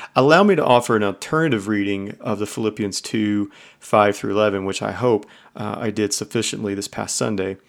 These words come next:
And hopefully this will afford a solution which discounts all types of, uh, kenosis or kenotic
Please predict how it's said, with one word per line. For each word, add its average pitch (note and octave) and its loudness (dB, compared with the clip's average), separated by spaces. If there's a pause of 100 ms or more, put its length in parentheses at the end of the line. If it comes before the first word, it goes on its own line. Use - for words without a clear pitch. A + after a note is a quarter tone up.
(140)
And C3 2
hopefully D3+ 4
this A#2 0
will A#2 2
afford A2+ 2
a - 0
solution G#2+ -2
which G2+ 0
discounts G#2+ 0
all C3 8
types G#2+ 0
of, G#2+ 2 (480)
uh, G#2+ 6 (500)
kenosis G#2+ 4
or G2+ 0
kenotic A2 2